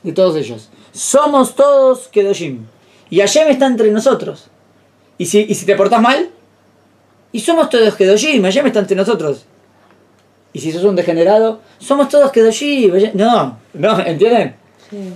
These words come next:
Speaker 1: La, el argumento de Korah, ¿cuál es? Parece convincente. El argumento de Korah es decir, "Mira, somos todos Kedoshim,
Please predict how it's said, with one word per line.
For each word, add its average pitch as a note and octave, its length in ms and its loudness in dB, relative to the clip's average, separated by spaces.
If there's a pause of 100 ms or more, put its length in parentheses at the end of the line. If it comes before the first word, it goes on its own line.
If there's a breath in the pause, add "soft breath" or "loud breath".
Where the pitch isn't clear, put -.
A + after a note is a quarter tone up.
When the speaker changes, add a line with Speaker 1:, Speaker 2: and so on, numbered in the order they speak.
Speaker 1:
La, D#3 120 -4
el E3 180 0
argumento A3+ 420 4
de A#3 120 4
Korah, A#3+ 220 2
¿cuál G3 200 2
es? F#3 240 0 (1400)
Parece F3+ 340 0
convincente. C#3+ 560 -4 (340)
El C3 120 -6
argumento F#3 260 -2
de G3+ 60 4
Korah G#3 160 4
es F3 80 2
decir, E3 160 -8
"Mira, D#3 220 -6
somos G#3+ 240 -2
todos G3 200 0
Kedoshim, C3 380 -8